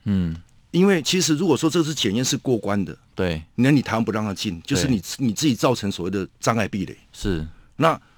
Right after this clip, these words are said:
Speaker 2: 这个当然日本就是你在入场券的过程中，
Speaker 1: 嗯。
Speaker 2: 你就取不到入场券的谈判。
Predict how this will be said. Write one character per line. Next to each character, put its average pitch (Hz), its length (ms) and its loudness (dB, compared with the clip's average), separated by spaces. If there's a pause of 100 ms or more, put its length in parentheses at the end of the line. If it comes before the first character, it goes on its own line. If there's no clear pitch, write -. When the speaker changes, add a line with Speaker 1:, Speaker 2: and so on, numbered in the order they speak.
(100)
Speaker 2:
这 170 120 6
个 151 40 8
当 156 140 4
然 131 160 4
日 143 140 4
本 87 180 -4
就 135 100 -2
是 131 200 -2
你 143 180 2
在 160 120 6
入 165 140 6
场 101 220 -2
券 135 160 2
的 113 40 0
过 123 160 0
程 95 160 0
中， 107 200 -2
Speaker 1:
嗯。 95 180 2
Speaker 2:
你 82 60 2
就 - 100 2
取 - 160 0
不 87 60 -6
到 107 100 0
入 117 100 0
场 85 160 -4
券 101 120 -4
的 92 60 -6
谈 78 180 -10
判。 80 180 -14